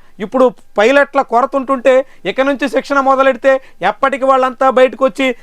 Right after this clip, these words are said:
సమస్య నుంచి గట్టెక్కిచ్చే ప్రయత్నం చేస్తారు అనే ప్రశ్న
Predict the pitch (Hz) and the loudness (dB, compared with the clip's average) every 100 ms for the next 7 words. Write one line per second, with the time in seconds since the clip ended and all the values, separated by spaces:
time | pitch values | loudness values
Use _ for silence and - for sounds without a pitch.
0 | - 240 254 254 269 269 254 233 247 262 | -6 -2 -2 -2 -2 -4 -4 0 0 0
1 | 262 269 - 262 247 262 - 262 - 247 | -4 -6 0 0 2 -2 -2 -4 0 0
2 | 233 262 240 254 170 - - - 226 240 | 2 0 2 0 -2 -8 -16 -6 -2 0
3 | 226 233 294 254 | 2 0 0 -2